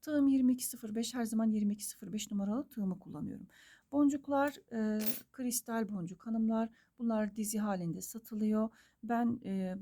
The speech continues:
bu model için dört dizi ip aldım. E, yani çok, e, olmadı aslında ama, e, beş T L'ye almıştım bir dizisini. Fakat şu anki fiyatını tam olarak, e, bilmiyorum.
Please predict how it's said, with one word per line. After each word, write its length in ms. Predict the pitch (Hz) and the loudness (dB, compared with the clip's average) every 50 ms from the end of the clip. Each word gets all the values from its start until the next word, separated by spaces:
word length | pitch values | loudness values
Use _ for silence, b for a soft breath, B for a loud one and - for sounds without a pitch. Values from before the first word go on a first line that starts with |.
| 208 208 - | -10 -8 -4
bu 180 | 240 233 233 | -2 2 4
model 420 | 214 214 208 202 208 196 175 170 - - | 4 4 4 2 0 -4 -6 -6 -8 -10
için 480 | - 214 - - - 202 220 240 240 B B B _ _ - | -12 -10 -8 -4 0 2 2 0 0 B B B _ _ -2
dört 260 | 254 254 247 247 - | 0 0 0 -2 -4
dizi 340 | 196 165 160 202 240 247 - - _ | -8 -6 -4 -2 -2 -4 -4 -8 _
ip 200 | - 220 220 - | -8 -8 -8 -6
aldım. 420 | 185 165 156 156 196 208 233 269 247 B B B B B _ - | -6 -6 -6 -4 -2 -2 -2 -2 -4 B B B B B _ -8
E, 60 | - 190 190 185 180 180 190 196 196 208 | -6 -4 -4 -4 -4 -6 -6 -8 -6 -4
yani 360 | 214 233 240 220 214 214 214 | -2 0 2 2 2 0 0
çok, 180 | - 269 277 269 - _ - | -4 -8 -12 -12 -14 _ -14
e, 100 | 226 - - 196 190 185 190 190 185 - _ _ _ _ _ _ _ _ _ _ _ _ | -12 -10 -8 -6 -6 -6 -6 -8 -10 -12 _ _ _ _ _ _ _ _ _ _ _ _
olmadı 420 | - 269 262 226 190 170 - - 151 | 2 4 4 4 4 2 0 -4 -8
aslında 640 | - 165 165 - - 175 170 165 180 185 226 277 b b b b b - | -10 -10 -10 -10 -8 -8 -8 -6 -6 -6 -6 -8 b b b b b -2
ama, 380 | 262 254 240 226 247 269 - - - | 2 4 4 4 2 0 -2 -6 -8
e, 340 | 214 202 196 196 190 196 196 202 208 _ - | -6 -4 -4 -4 -4 -6 -6 -8 -8 _ -4
beş 220 | 262 247 - - | -4 -4 -4 -6
T 200 | - 208 180 156 | -6 -6 -6 -4
L'ye 140 | 156 156 - | -4 -6 -4
almıştım 640 | - - 208 226 240 233 233 - - 247 240 226 | -2 0 2 4 4 2 2 -2 -2 0 0 2
bir 240 | 233 240 233 214 214 | 2 2 0 0 0
dizisini. 600 | 233 233 220 226 226 - - 247 240 254 285 285 B B B B _ - | -2 -2 0 0 -2 0 0 2 2 2 0 0 B B B B _ -14
Fakat 300 | 269 240 - 233 220 226 | -14 -12 -10 -10 -10 -10
şu 220 | - - - 240 | -12 -10 -8 -6
anki 240 | 214 185 196 - - | -6 -6 -8 -10 -14
fiyatını 520 | - - - 233 220 220 - 214 190 214 - | -18 -10 -8 -6 -6 -6 -6 -8 -8 -8 -6
tam 160 | - 233 214 | -2 0 0
olarak, 360 | 196 175 160 170 190 233 240 - _ _ _ _ _ _ _ _ - | 0 0 -2 -2 -2 -4 -4 -8 _ _ _ _ _ _ _ _ -12
e, 240 | 185 175 175 185 - - - - | -10 -8 -8 -10 -10 -12 -6 0
bilmiyorum. 680 | 220 220 202 180 165 151 151 151 175 185 240 269 254 | 2 2 2 2 2 0 -2 -2 0 0 0 -2 -2